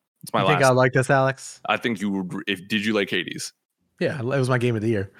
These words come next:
Speaker 1: Then I think you would really love this, especially if you like the more Metroidvania style of this. And it's just, it is, it is so,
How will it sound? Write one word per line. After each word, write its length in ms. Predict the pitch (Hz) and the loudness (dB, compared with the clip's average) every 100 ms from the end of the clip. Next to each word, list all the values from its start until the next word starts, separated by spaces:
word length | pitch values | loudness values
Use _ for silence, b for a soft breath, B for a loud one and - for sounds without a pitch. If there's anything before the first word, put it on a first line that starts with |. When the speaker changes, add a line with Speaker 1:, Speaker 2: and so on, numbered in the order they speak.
| B | B
Speaker 1:
Then 240 | 98 104 | -2 0
I 80 | 92 | 0
think 240 | 90 104 107 | -2 -4 -4
you 80 | |
would 160 | 98 90 | -4 -4
really 340 | 92 90 85 | -2 -2 -2
love 240 | 85 85 87 | -4 -6 -6
this, 200 | 87 104 | -8 -6
especially 640 | 98 104 95 - 95 90 | -4 -4 -4 -4 -4 -4
if 180 | 90 - | -4 -6
you 140 | 95 92 | -6 -4
like 340 | 87 87 - | -2 -4 -6
the 80 | 95 | -6
more 160 | 90 | -4
Metroidvania 960 | 90 87 - 95 85 87 87 85 95 113 | -4 -4 -6 -4 -4 -6 -8 -6 -4 -4
style 400 | 113 131 131 139 | -2 0 2 2
of 100 | 143 | 2
this. 360 | 143 160 - - B B - | 2 0 0 -10 B B -6
And 120 | 123 | 0
it's 140 | 127 - | 0 0
just, 220 | 131 - | -2 -2
it 120 | 113 | -2
is, 300 | 117 104 - - b _ _ _ _ - | 0 0 -4 -10 b _ _ _ _ -4
it 80 | 113 | 2
is 260 | 104 - - | 2 0 -6
so, 960 | - - - 127 131 131 127 127 117 | -6 -4 0 4 6 6 4 4 0